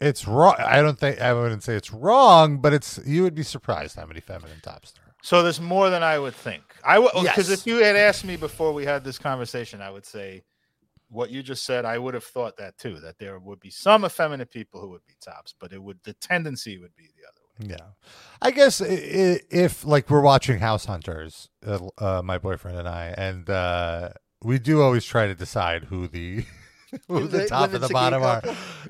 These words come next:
Speaker 1: Yeah, when it's a gay couple, like, deciding who it is just based on how they interact with each other. And to your point, Darren, you know, we would default to the idea that the more effeminate one would be the bottom. However, there are instances where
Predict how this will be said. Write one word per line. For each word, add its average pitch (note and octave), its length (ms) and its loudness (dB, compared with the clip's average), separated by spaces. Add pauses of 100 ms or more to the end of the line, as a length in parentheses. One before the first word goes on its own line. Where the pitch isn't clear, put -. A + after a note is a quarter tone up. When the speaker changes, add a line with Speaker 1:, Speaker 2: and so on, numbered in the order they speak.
(100)
Speaker 1:
Yeah, F3 60 10
when E3+ 140 10
it's C#3+ 100 0
a D3+ 60 2
gay D3 260 4
couple, A2 520 2
like, A2+ 240 0
deciding A2 500 0
who A2+ 160 0
it A2 100 -2
is G2+ 220 -2
just A#2 220 -2
based A2+ 300 -2
on G2+ 360 -2 (100)
how G2 280 -2
they F#2 380 -6 (300)
interact G#2+ 460 0
with F2 100 -6
each E2+ 180 -12
other. F#2 260 -4
And D#3+ 340 4 (460)
to A#3 160 4
your F#3+ 140 6
point, B3+ 320 8
Darren, C3 580 6
you D3+ 140 2
know, B2+ 120 6
we B2 160 0
would C#3 320 4
default B2 460 2
to A#2+ 100 -6
the A2 140 -4
idea G#2+ 400 -6
that G2 300 -6
the F2+ 320 -12 (400)
more A2 280 2
effeminate G#2 480 -2
one F#2+ 320 -6
would A2 180 -4
be B2+ 80 -4
the B2 100 -4
bottom. C3+ 240 2
However, E3+ 800 8
there D3 200 8
are F3 260 8
instances F#3 600 -2
where A#2 400 2